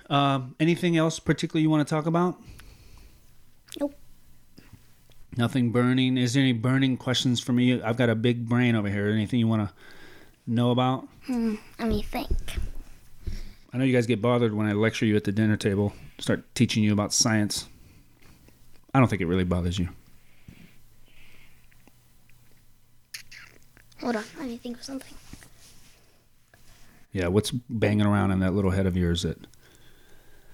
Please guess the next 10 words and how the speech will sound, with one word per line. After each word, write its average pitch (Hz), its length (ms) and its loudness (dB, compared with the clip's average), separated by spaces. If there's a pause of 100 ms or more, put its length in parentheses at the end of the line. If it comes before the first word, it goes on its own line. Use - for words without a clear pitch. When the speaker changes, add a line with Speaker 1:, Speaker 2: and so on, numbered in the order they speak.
(440)
Speaker 1:
<clears throat> 85 340 0 (400)
or 160 60 -4
maybe 240 220 2
ask 202 240 0
me 214 60 2
something 202 280 0
about 185 160 6
my 185 140 2
personal 185 400 0
life. 73 300 -8